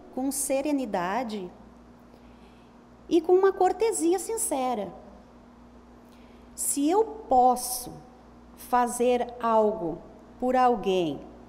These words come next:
naquele momento, eu vou fazer. Agora, se eu não puder fazer, que eu saiba dizer não.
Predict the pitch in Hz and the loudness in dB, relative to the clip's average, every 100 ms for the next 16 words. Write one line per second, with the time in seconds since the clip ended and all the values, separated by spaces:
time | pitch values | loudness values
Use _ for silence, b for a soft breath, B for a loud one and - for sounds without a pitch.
0 | - 220 196 - 262 339 311 240 185 170 | -8 -4 -4 -4 -2 0 0 0 -2 -2
1 | 165 214 262 233 185 165 - - - - | -2 -2 -4 -8 -12 -14 -18 -20 -20 -20
2 | - - - - - 247 220 202 175 - | -20 -20 -20 -16 -6 -4 -4 -6 -6 -6
3 | 226 220 - - - - - - - - | -8 -8 -10 -12 -20 -20 -20 -20 -20 -20
4 | - - B B B 214 214 190 180 165 | -20 -20 B B B -4 -4 0 0 2
5 | 160 165 - - - - - - - 233 | 0 -6 -12 -18 -20 -20 -12 -8 -4 -4
6 | 220 220 240 349 359 277 202 175 165 - | -2 -2 0 -2 0 -2 0 -2 -2 -4
7 | 180 175 165 220 - - - - - - | -6 -4 -4 -4 -8 -14 -20 -20 -10 -4
8 | 254 240 - 202 202 220 214 208 214 214 | -4 -4 -4 -2 0 -2 -2 -4 -4 -4
9 | 226 240 247 | -4 -6 -6